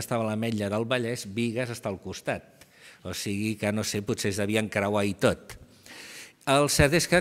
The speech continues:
com veieu, aquest any es commemoren els cinquanta anys de la seva mort i ja us anuncio que també aquí a l'Institut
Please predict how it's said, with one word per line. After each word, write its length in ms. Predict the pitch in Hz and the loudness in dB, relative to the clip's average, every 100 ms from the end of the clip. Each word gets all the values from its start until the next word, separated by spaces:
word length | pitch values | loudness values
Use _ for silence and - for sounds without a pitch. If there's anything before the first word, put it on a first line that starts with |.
| 175 | 4
com 140 | 120 | 4
veieu, 380 | 113 123 127 139 | 6 6 8 8
aquest 300 | 135 117 - | 6 4 4
any 80 | 120 | 2
es 80 | 120 | 0
commemoren 460 | - 117 110 110 123 | 0 0 2 2 2
els 60 | - | 2
cinquanta 480 | 107 107 113 104 120 | -2 0 0 2 2
anys 220 | 117 95 | 2 0
de 60 | 95 | 0
la 60 | 98 | 2
seva 300 | 107 101 117 | 2 2 4
mort 380 | 156 185 202 - - - - - | 6 4 2 -6 -18 -18 -10 2
i 320 | 127 151 110 | 4 6 4
ja 160 | 107 110 | 4 4
us 160 | 101 | 4
anuncio 720 | 107 110 113 - 147 135 151 | 4 2 0 2 4 6 4
que 160 | 156 107 | 4 0
també 300 | 98 98 107 | 0 0 0
aquí 160 | - 117 | 2 2
a 80 | 107 | 2
l'Institut 320 | 101 104 | 0 0